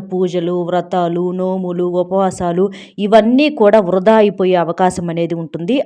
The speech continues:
ఆ యొక్క ఫలితం అనేది రాకుండా, అంటే చాలాసార్లు మనం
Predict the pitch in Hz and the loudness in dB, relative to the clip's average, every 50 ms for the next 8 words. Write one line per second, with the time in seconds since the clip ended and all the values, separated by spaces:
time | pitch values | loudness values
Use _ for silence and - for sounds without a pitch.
0 | - 170 170 175 175 175 190 - - 214 202 220 220 - 247 233 226 208 190 170 | 0 2 2 2 2 0 -2 -4 -2 0 -2 0 2 2 2 2 2 0 0 0
1 | 185 170 170 165 165 170 170 202 185 170 165 190 233 294 339 330 - - - - | 0 0 2 2 2 0 0 -2 -4 -2 0 2 2 2 0 -2 -8 -18 -20 -14
2 | _ - 175 190 190 247 254 254 254 233 202 190 196 208 202 202 220 214 220 226 | _ -6 -2 4 8 8 8 8 6 4 4 4 4 4 2 4 4 4 4 4
3 | 220 202 185 180 | 2 0 0 0